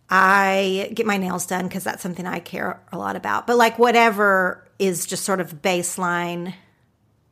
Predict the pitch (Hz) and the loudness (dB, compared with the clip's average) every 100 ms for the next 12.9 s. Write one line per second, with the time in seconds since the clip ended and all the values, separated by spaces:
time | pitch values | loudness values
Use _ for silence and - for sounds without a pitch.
0 | _ - 202 196 247 294 285 - 277 320 | _ -8 -4 -2 -2 -2 -6 2 2 2
1 | - 254 175 170 185 185 196 220 - 233 | -2 -2 -2 -4 -4 -2 0 -2 -2 -2
2 | 247 254 262 - _ _ - - 226 247 | -2 -6 -8 -14 _ _ -20 0 2 2
3 | 254 240 233 220 226 262 285 254 233 214 | 2 -2 -2 2 2 4 2 2 2 0
4 | 277 - - 175 175 190 233 - _ _ | -2 -2 -2 -2 -2 -2 -4 -10 _ _
5 | _ _ _ _ _ _ _ _ - - | _ _ _ _ _ _ _ _ -2 2
6 | 233 226 226 - 202 180 165 170 - 165 | 2 4 0 0 0 0 2 0 0 -2
7 | 151 - 185 - 214 175 165 165 170 180 | -2 -2 -2 -2 0 2 2 0 -2 -2
8 | 180 180 - 180 180 175 135 - - - | -4 -6 -6 -6 -6 -6 -6 -4 -8 -10
9 | _ _ - - _ - - 240 247 254 | _ _ -20 -20 _ -20 0 2 2 2
10 | 240 226 - - 220 - 240 247 233 214 | 2 2 0 -2 -2 0 0 2 0 0
11 | 220 - - - 233 233 208 208 214 233 | -2 -4 -8 0 2 2 0 0 -2 -2
12 | 202 185 196 262 240 190 185 185 185 | -2 0 0 0 2 2 0 -2 -6